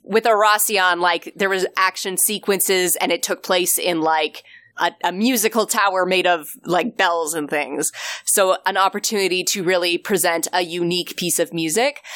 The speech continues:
I feel like the, the location and the plot of the movie didn't lend itself to an obvious place to do something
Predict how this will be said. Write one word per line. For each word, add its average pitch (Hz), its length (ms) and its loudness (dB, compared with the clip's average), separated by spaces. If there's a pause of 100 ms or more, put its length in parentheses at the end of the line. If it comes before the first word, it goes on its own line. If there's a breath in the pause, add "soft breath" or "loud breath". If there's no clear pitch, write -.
(200 loud breath)
I 190 80 0
feel 214 200 -2
like 196 420 0
the, 165 420 4 (320)
the 202 160 2
location 208 920 0
and 180 220 -2
the 170 100 0
plot 185 360 2
of 175 120 -8
the 185 80 -6
movie 175 280 -2
didn't 175 220 0
lend 170 280 2
itself 180 500 -2
to 165 300 2 (380 loud breath)
an 196 160 -2 (100)
obvious 185 560 2
place 240 480 0
to 214 140 -2
do 180 160 -2
something 170 720 -2